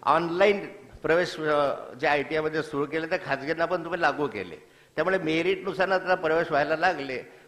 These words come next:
परंतु तरी फी मोठ्या प्रमाणावर त्या ठिकाणी आहे. परंतु अशा स्वरूपाची फी शासकीय आयटीआयमध्ये घेत असताना नॉन गव्हर्नमेंट, नॉन म्हणजे ज्याला म्हणतो की अशासकीय आयटीआयमध्ये ही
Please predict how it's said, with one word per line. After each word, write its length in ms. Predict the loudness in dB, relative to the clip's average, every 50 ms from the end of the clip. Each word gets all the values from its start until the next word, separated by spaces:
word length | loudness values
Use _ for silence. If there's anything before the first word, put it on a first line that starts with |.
| -6 -4
परंतु 280 | -2 -2 -2 -2 -4 -4 -2
तरी 140 | -2 -2 -2
फी 220 | -4 -4 -4 -4 -2
मोठ्या 300 | 0 -2 -2 0 -2 -2
प्रमाणावर 460 | 0 -2 -2 0 0 2 2 2 2
त्या 140 | 0 -2 -2
ठिकाणी 360 | -2 -2 -2 -2 -4 -4 -4 -4
आहे. 260 | -4 -4 -2 -4 -6 -6 -8 -14 -18 -20 -20 -20 -14 -4 -2
परंतु 220 | -2 0 0 0 -2 0 0
अशा 320 | -2 -2 0 0 0 0
स्वरूपाची 480 | 0 0 -2 -2 0 -2 -2 -2 -2 -6
फी 220 | -6 -6 -8 -8
शासकीय 420 | -6 -4 -4 -4 -4 -6 -4 -2 0
आयटीआयमध्ये 460 | 0 0 -2 -4 -4 -4 -4 -4 -2
घेत 200 | -4 -4 -4 -4
असताना 600 | -4 -4 -4 -4 -4 -4 -4 -4 -4 -4 -4 -6 -8 -12 -20 -20 -20 -18 -14
नॉन 480 | -8 -2 2 4 4 4 4 2 0 -2
गव्हर्नमेंट, 500 | -2 -2 -2 0 0 -2 -2 -2 -2 0
नॉन 340 | 2 2 2 0 -2 -8 -12 -14 -14 -8
म्हणजे 240 | -8 -6 -6 -2 -2
ज्याला 220 | 0 0 0 0
म्हणतो 240 | -2 -2 -4 -6 -6
की 520 | -6 -6 -6 -6 -6 -8 -10 -14 -14 -6 0
अशासकीय 640 | 2 2 2 2 2 0 0 0 -2 -4 -6 -4 -4
आयटीआयमध्ये 880 | -2 0 0 -2 -2 -2 -4 -4 -4 -4 -2 -4 -4 -2 -2 0 -2 -2
ही 460 | -2 -4 -4 -4 -4 -4 -6 -8 -14